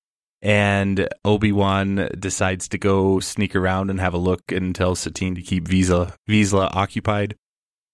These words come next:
And Obi-Wan heads off in a speeder,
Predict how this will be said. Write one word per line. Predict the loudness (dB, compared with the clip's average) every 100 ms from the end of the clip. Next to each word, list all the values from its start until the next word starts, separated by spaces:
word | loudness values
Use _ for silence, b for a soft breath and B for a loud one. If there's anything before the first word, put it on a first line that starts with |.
| _ _ _ _ -2
And | 2 2 2 0 -2 -4 -2
Obi-Wan | 0 2 2 2 2 0 0 -2
heads | -2 -2 -2 0
off | -2 -2 -4
in |
a | -6
speeder, | -4 -2 2 2 2